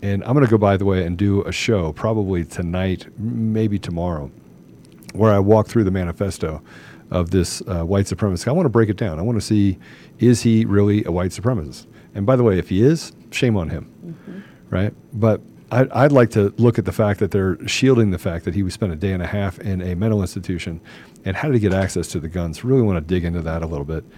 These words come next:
Speaker 1: um, as they try to shield that and use that as a narrative in order to try and take away your Second Amendment rights.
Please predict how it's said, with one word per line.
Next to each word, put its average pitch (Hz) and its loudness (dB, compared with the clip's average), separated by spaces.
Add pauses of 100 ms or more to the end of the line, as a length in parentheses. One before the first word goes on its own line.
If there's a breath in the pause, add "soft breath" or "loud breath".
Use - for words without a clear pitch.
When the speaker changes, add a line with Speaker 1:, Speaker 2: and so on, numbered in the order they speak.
(320 loud breath)
Speaker 1:
um, 85 -4
as 92 -2
they 95 2
try 87 0
to 85 -2
shield 139 2
that 87 0
and 92 -4
use 107 2
that 107 2
as 95 -2
a 95 -4
narrative 90 -2
in 85 -6
order 82 -4
to - -18
try 87 -6
and 80 -10
take 92 -6
away 85 -4
your 80 -6
Second 80 -8
Amendment 76 -8
rights. 78 -8